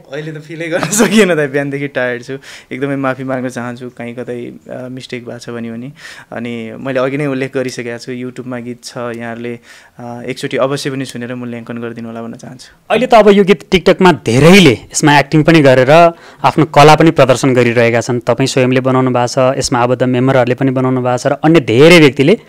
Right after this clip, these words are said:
Speaker 2: यो गीतमा आफ्नो भाव एक्टिङ मार्फत, होइन, प्रस्तुत गर्नुभएको छ। र सँगसँगै तपाईँको, अ, गीत यसरी आइरहँदाखेरि TikTok-मा हेर्ने भने अन्य धेरै सामग्री पनि TikTok-मा आउँछन्। TikTok तपाईँ पनि युज गर्नुहुन्छ, फिल्टर गरेर हेर्नुहुन्छ या आएका सामग्री सबै हेर्नुहुन्छ तपाईँ?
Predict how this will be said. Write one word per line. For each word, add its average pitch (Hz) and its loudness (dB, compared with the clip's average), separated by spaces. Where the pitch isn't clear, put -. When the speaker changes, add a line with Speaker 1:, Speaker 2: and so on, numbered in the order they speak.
Speaker 2:
यो 123 0
गीतमा 143 2
आफ्नो 120 2
भाव 113 2
एक्टिङ 151 2
मार्फत, 143 2
होइन, 143 0
प्रस्तुत 123 -2
गर्नुभएको 110 -2
छ। - -20
र 143 8
सँगसँगै 226 6
तपाईँको, 196 4
अ, 127 8
गीत 123 2
यसरी 160 4
आइरहँदाखेरि 156 6
TikTok-मा 156 2
हेर्ने 123 4
भने 165 6
अन्य 185 6
धेरै 190 6
सामग्री 175 6
पनि 185 4
TikTok-मा 139 2
आउँछन्। 117 0
TikTok 226 4
तपाईँ 196 4
पनि 208 6
युज 170 4
गर्नुहुन्छ, 143 6
फिल्टर 220 6
गरेर 208 8
हेर्नुहुन्छ 170 6
या 196 8
आएका 175 6
सामग्री 180 2
सबै 170 0
हेर्नुहुन्छ 120 2
तपाईँ? 117 -2